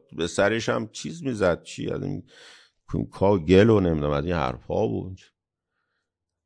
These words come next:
اما چی؟ بازی؟ بازی؟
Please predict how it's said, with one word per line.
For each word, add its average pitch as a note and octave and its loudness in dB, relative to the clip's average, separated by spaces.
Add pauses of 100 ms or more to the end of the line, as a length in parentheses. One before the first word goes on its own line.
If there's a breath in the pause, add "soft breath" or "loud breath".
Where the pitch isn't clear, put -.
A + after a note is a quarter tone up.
اما C#3+ -4
چی؟ D#3+ 0 (200)
بازی؟ F#2+ 2 (2250)
بازی؟ G2 2